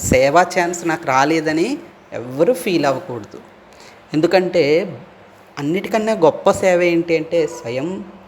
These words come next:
బాబా స్మృతిలో ఉండడమే అసలైన గొప్ప సేవ. అదే ఒక పుణ్యకర్మ. బాబా స్మృతిలో ఉన్నప్పుడే కదా ఇవన్నీ చేయగలుగుతాము. బాబా స్మృతిని పక్కన పెట్టేసి సేవ ఎంత చేసినా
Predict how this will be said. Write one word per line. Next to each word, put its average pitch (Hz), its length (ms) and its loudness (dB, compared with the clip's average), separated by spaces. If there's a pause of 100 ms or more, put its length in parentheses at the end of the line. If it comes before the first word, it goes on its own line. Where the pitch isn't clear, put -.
(600)
బాబా 120 340 4
స్మృతిలో 170 520 0
ఉండడమే 165 580 0
అసలైన 156 640 -4
గొప్ప - 260 -4
సేవ. 117 320 -4
అదే 131 380 0
ఒక 220 220 2
పుణ్యకర్మ. 123 760 -4 (1500)
బాబా 143 320 8
స్మృతిలో 185 540 4
ఉన్నప్పుడే 202 500 2
కదా 180 320 2
ఇవన్నీ 170 720 0 (140)
చేయగలుగుతాము. 139 760 0 (380)
బాబా 127 320 4
స్మృతిని 202 440 -2
పక్కన 180 340 -4
పెట్టేసి 156 560 -2
సేవ 156 360 4
ఎంత 165 500 0
చేసినా 175 440 -2